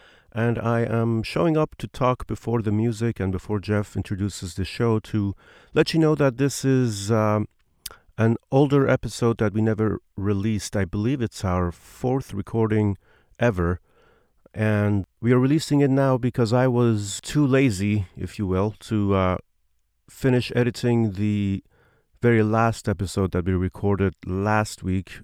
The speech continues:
by the end of, uh, I guess, yesterday. And to my credit, we are on a bi-weekly basis, so I, uh, expected to have two weeks to edit it.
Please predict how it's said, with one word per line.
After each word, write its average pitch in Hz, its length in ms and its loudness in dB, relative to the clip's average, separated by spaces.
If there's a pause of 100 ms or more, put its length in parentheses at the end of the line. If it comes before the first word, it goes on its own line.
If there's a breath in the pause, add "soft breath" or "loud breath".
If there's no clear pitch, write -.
(140)
by 92 300 -2
the 92 180 -4
end 90 200 0
of, 85 440 -4
uh, 80 320 -4 (580 soft breath)
I 95 60 -6
guess, 87 280 -6
yesterday. 82 600 -4 (460 soft breath)
And 117 200 2 (100)
to - 120 -4
my 139 160 4
credit, 123 380 0
we 117 60 2
are 113 80 4
on 113 100 4
a 104 40 2
bi-weekly 110 560 0
basis, 101 420 -2
so 98 240 0
I, 104 160 2 (260)
uh, 92 160 2
expected 104 520 -4
to 101 100 -2
have 95 260 0
two - 260 -6
weeks 95 320 -4
to 85 140 -2
edit 85 220 -4
it. 85 200 -4